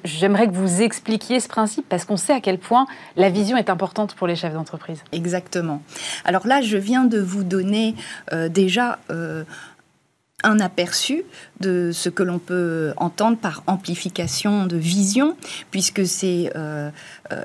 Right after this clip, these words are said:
Speaker 2: être en capacité, euh, de mettre des règles là où il n'y en a pas encore,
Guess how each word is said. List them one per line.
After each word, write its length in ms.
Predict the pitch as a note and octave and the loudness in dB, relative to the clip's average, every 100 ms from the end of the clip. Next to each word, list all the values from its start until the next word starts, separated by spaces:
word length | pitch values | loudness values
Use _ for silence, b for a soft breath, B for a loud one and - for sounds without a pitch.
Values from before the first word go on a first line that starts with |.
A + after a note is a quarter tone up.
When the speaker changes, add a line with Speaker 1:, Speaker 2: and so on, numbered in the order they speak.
| - | -2
Speaker 2:
être 240 | F#3+ F#3 | -2 0
en 80 | F#3 | -6
capacité, 1000 | F3 A3+ A3+ G3 - F#3+ - G#3+ A3+ F#4 - B B - | 0 0 0 -2 0 -4 -6 -6 -4 -6 -8 B B -4
euh, 400 | F3 D#3+ D#3 D#3 | -2 -2 -2 -2
de 180 | - F3+ | 0 2
mettre 460 | F#3 G3 G3+ - F3+ | 2 2 0 -2 -2
des 180 | F3+ F3+ | 0 0
règles 480 | G#3+ A#3 D4 D4+ - | 2 0 2 -2 0
là 200 | F#3+ G#3 | 2 2
où 100 | G3+ | 4
il 100 | G#3 | 2
n'y 100 | G3+ | 2
en 120 | F#3+ | 0
a 100 | G3 | -4
pas 280 | F#3+ A3+ G3 | 0 0 0
encore, 420 | F#3 - E3 C#3 | -2 -2 -4 -4